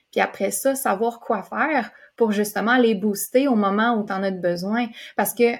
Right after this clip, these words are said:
tu sais, j'ai, on a développé, dans le cadre de mes études, bon, la nouvelle définition, puis le nouveau modèle de force mentale, qui est ce que je, on vient de s-, de se parler. Puis après ça, on est allé le valider, là. On est allé valider le modèle auprès de au-dessus de sept cent cinquante coureurs.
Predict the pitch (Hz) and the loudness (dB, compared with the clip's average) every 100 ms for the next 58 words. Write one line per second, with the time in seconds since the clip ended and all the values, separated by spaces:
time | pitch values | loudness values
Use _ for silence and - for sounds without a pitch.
0 | - 202 202 - - 254 226 226 208 208 | -6 -4 -4 -6 0 0 0 -2 -2 2
1 | 208 214 214 - 285 320 _ _ - 220 | 2 2 0 0 -2 -2 _ _ -6 -4
2 | 208 240 240 220 202 190 185 - 254 220 | -2 0 2 2 0 -2 -4 -2 0 2
3 | 190 - _ _ _ _ _ - - 226 | -2 -4 _ _ _ _ _ -20 -6 2
4 | 214 220 214 202 202 208 - - 220 254 | 2 4 2 2 0 0 0 0 2 2
5 | 285 208 208 202 208 196 214 208 202 196 | 0 0 2 2 4 4 4 2 0 -6
6 | 202 190 180 214 269 247 196 - 196 185 | -6 -2 2 2 2 -2 -8 -4 -4 -4
7 | - 196 196 202 - _ - - 196 180 | -6 -4 -2 -4 -6 _ -14 -4 -2 0
8 | 185 302 233 226 202 440 320 - 208 214 | 0 0 -2 -2 -4 -2 -2 2 2 2
9 | 185 190 202 190 285 427 302 202 208 - | 4 4 4 2 2 2 2 0 -2 -12
10 | - - 214 214 208 226 208 262 277 214 | -20 0 2 4 2 2 6 6 6 2
11 | 247 294 277 214 190 190 214 254 208 - | 4 6 6 4 2 0 2 2 0 -2
12 | 220 220 196 185 247 247 - 320 254 233 | 0 2 0 2 0 0 -8 -2 -2 0
13 | 247 233 202 208 220 - 202 214 190 226 | -2 -2 -4 -2 -4 -4 -8 -2 0 2
14 | 311 | 0